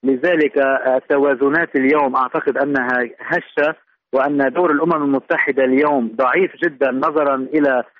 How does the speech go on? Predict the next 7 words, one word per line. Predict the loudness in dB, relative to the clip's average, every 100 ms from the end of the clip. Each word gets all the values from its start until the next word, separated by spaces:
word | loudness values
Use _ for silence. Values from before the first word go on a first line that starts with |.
| _ -6
تقاسم | -4 0 -2 -2 -2
النفوذ | 0 -2 0 0
الدولي | 0 0 0 2 2 0 -2
في | 0 0 0
العراق | 0 0 2 2 0 -2 _ _ _
ونظرًا | 0 0 0 -2 0 0
إلى | 0 0 0 2 2